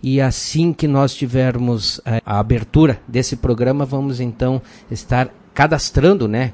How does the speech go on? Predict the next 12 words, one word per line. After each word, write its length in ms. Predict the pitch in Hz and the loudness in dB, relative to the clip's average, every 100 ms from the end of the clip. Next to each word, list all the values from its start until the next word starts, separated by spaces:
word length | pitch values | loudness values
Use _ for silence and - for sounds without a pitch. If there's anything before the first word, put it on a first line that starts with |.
| - | -6
oficialmente, 880 | 107 139 - 107 107 139 185 110 | -4 -4 -2 -2 2 2 0 -4
né, 240 | 87 98 117 | -8 -6 -6
embora 380 | 98 107 113 107 | -4 2 2 2
protocolado 800 | - 127 143 - 120 113 113 131 | 0 0 0 -2 2 2 4 2
lá, 260 | 127 - - | 2 0 -6
mas 160 | 117 | -8
como 200 | - 123 120 | -2 0 0
não 100 | 117 | -2
está 180 | - | -2
aberto 320 | 117 117 117 143 | 0 0 0 -4
o 40 | |
programa, 480 | 131 151 143 151 | -2 -2 0 0